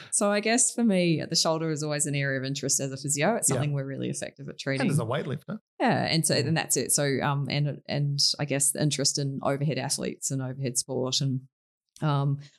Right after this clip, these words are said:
Speaker 1: obviously I'm not a swimmer and I'm not a water polo athlete, but, um, I think having a fresh set of eyes has probably been a good thing. I've had to learn a lot about what, you know, what,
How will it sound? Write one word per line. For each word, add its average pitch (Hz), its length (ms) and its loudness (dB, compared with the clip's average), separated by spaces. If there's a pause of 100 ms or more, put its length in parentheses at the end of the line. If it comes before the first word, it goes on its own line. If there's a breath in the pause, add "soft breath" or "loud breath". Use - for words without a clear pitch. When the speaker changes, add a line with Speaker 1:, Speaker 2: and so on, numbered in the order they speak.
Speaker 1:
obviously 151 280 2
I'm 147 100 0
not 135 140 0
a 135 40 0
swimmer 139 380 0
and 131 140 -4
I'm 135 120 -6
not 131 200 -4
a 127 80 -6
water 139 240 -2
polo 131 260 -4
athlete, 131 420 -4
but, 127 320 -6
um, 135 300 -6
I 165 60 -4
think 175 280 -4
having 151 280 -2
a - 20 -2
fresh 135 220 0
set 139 180 0
of 110 60 -2
eyes 131 300 -2
has 131 120 -6
probably 139 220 -4
been 135 160 -2
a - 20 -2
good 131 220 -6
thing. 131 280 0 (160)
I've 139 220 -6
had - 180 -8
to 139 120 -2
learn 131 180 -2
a 131 60 -6
lot 131 260 -4
about 123 320 -4
what, - 140 -10 (180)
you 151 140 0
know, 135 100 0
what, 139 200 -4